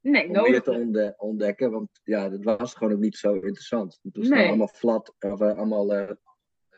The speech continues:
Speaker 1: Plat.
Speaker 2: plat en, eh, en akkerbouw en landbouw en...
Speaker 1: En het was gewoon ook
Speaker 2: Een soort van Nederland. <laughs>
Speaker 1: Soms heb je ook gewoon van die, dat het,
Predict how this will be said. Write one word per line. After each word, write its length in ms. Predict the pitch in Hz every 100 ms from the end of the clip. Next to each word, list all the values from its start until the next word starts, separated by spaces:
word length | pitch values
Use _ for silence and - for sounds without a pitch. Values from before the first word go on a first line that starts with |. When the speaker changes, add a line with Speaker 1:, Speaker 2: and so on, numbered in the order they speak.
| _
Speaker 1:
Plat. 400 | - - - _ -
Speaker 2:
plat 360 | 113 113 - -
en, 100 | -
eh, 40 | 98
en 460 | 98 _ _ _ _
akkerbouw 460 | - _ 95 95 _
en 120 | 95
landbouw 400 | 98 95 90 92 -
en... 120 | - _ _ _ - -
Speaker 1:
En 140 | 277
het 120 | 269 240
was 120 | 233 -
gewoon 260 | 220 202
ook 60 | 202
Speaker 2:
Een 120 | 185
soort 200 | 185 -
van 120 | -
Nederland. 600 | - - - - - - - 151 -
<laughs> 40 | _
Speaker 1:
Soms 280 | - 359 381
heb 160 | 370
je 80 | 330
ook 100 | 311
gewoon 240 | 294 285 294
van 140 | 269
die, 400 | 254 240 226 - - -
dat 220 | 220 226
het, 320 | 208 -